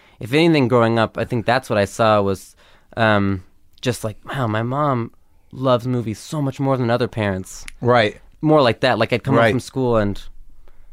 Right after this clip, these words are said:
Speaker 1: you could hear, like, echoing in my house, like,
Speaker 2: Yeah.
Speaker 1: a T V on, and I'm like, "Up,
Speaker 2: Yeah.
Speaker 1: down in that room watching it." You go in there and old, oh yeah, old movies.
Speaker 2: Yeah.
Speaker 1: And so I think I saw, like, someone who loved stuff so much, but,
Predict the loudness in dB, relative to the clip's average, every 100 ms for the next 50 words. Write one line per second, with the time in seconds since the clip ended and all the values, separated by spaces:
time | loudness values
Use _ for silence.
0 | -20 -20 -20 -20 -20 _ _ _ -8 -4
1 | -4 -2 0 0 0 -2 -8 -6 -6 -2
2 | -2 -2 -4 -4 -2 0 0 -2 -10 -6
3 | -4 -4 -6 -6 -6 -4 0 0 0 -2
4 | -4 _ _ -20 _ -6 -2 -2 0 0
5 | 0 _ _ _ _ -2 0 2 2 4
6 | 4 2 2 2 2 2 0 -4 -4 -4
7 | 2 4 4 2 2 2 0 -2 0 0
8 | 0 2 4 4 4 2 0 -2 -2 2
9 | 2 2 0 -4 -20 -20 -20 -2 0 2
10 | 0 2 0 0 2 2 2 0 -2 -2
11 | -2 -2 -4 0 0 0 -2 -8 -8 -4
12 | -2 -2 -4 -4 -6